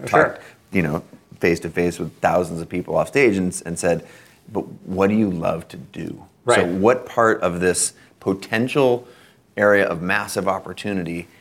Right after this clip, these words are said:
Speaker 1: like, what are you going to actually do? What are you gonna wake up and put your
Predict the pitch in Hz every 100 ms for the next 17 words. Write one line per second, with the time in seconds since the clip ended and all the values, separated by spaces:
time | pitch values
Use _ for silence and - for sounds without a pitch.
0 | _ - 92 - 90 107 101 98 98 98
1 | 98 - 92 - - 92 82 82 90 90
2 | 78 92 117 110 92 - - 95 85 -
3 | 117 104